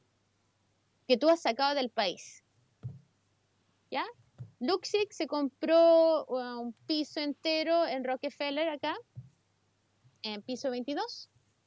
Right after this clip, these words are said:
más o menos, y ahí tiene cuatro o cinco hueones trabajando para,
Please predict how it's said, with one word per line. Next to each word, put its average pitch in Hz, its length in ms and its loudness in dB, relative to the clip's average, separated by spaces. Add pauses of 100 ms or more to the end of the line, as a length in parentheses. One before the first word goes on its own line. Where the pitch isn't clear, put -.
más 294 120 -2
o 311 40 2
menos, 330 320 2
y 277 160 -2
ahí 269 240 2
tiene 302 400 0
cuatro 302 320 0
o 285 40 -4
cinco 294 320 -4
hueones 294 600 0
trabajando 277 840 0
para, 240 460 0